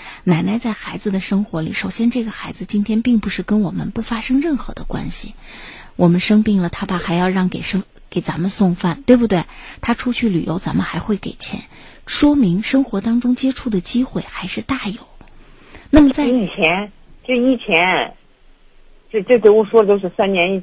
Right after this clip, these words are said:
Speaker 2: 前的事情。
Speaker 1: 如果现在，
Speaker 2: 不是现在。
Speaker 1: 对，如果现在我们跟孩子没有任何接触的机会，只是在院子里头碰见了，碰见了，
Speaker 2: 嗯。
Speaker 1: 我们把孩子叫住。孩子如果他表现得真的连理都还是不理，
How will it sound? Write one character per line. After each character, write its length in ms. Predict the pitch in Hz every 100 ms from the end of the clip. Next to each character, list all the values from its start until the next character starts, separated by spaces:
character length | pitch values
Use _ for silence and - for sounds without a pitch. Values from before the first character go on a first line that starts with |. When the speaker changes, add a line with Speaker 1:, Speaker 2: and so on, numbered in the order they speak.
| -
Speaker 2:
前 240 | 151 165
的 140 | 160
事 240 | 139 - 131
情。 160 | 117 - - - _ _ - - - - -
Speaker 1:
如 140 | 214
果 140 | 220 185
现 140 | 185
在， 0 |
Speaker 2:
不 60 | 240
是 20 |
现 200 | 220 202
在。 140 | 196 -
Speaker 1:
对， 180 | - 175 -
如 120 | 202
果 140 | 196
现 280 | 175 202 185
在 160 | 185 175
我 80 |
们 140 | - 220
跟 160 | 196
孩 180 | 202 -
子 140 | - 170
没 140 | 202
有 140 | 208
任 220 | - 233 208
何 160 | -
接 260 | 175 - 247
触 280 | - 247 190
的 120 | - - -
机 200 | - 254
会， 240 | 277 - -
只 140 | - 147
是 180 | - 196
在 220 | 202 196 -
院 200 | 262 214
子 140 | -
里 80 | -
头 140 | - -
碰 260 | - 254 185
见 140 | -
了， 200 | - - - - - -
碰 200 | 311 277
见 140 | 175
了， 140 | - -
Speaker 2:
嗯。 200 | 170 139 131
Speaker 1:
我 100 | -
们 160 | 170 180
把 80 | 160
孩 240 | - -
子 140 | -
叫 240 | 180 196 160
住。 180 | - - - - - -
孩 220 | - 196 214
子 160 | 247
如 400 | 185 170 180 254
果 240 | 311 - - - - - - -
他 120 | -
表 200 | 190 170
现 260 | 170 - 185
得 120 | 190
真 180 | 208 196
的 80 | 190
连 240 | 156 202
理 180 | 220 -
都 140 | - 185
还 200 | - -
是 120 | 156
不 220 | - 160
理， 180 | -